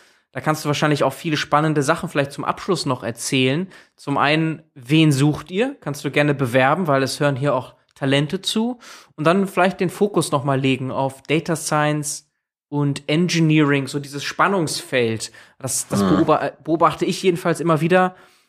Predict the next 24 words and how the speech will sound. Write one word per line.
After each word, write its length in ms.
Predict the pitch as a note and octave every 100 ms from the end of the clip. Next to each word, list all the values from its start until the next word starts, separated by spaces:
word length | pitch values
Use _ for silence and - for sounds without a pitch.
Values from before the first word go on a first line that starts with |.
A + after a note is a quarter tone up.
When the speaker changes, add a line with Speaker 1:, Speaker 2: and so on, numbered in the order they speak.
| _
Speaker 1:
dass 140 | - C#3+
viele 520 | - F3 F#3 F#3 F3+
sich 320 | D3+ D#3+ -
da 160 | - D3+
nicht 220 | D#3+ D#3+
so 500 | E3+ D#3 D#3 D3+ - _ _ _
klar 360 | - F3 A#3 G3+
sind. 500 | C3 A#2+ A#2+ - - _ _ _
Was 440 | C#3 C#3+ - - D3+
wollen 240 | G#3 A#3+
sie? 460 | D3 E3 E3 E3+ D3
Wohin 300 | D3 D#3+ C#3+
wollen 340 | D3+ F3+ F3
sie? 280 | D#3 D#3 D#3
Ja, 300 | D3 D#3+ E3+
das 240 | D#3 C#3
kannst 240 | - E3 -
du 60 |
vielleicht 200 | G#3 - C3
noch 60 |
mal 60 | B2
ein 60 |
bisschen 180 | B2 -
beschreiben. 460 | A#2+ - C3 C3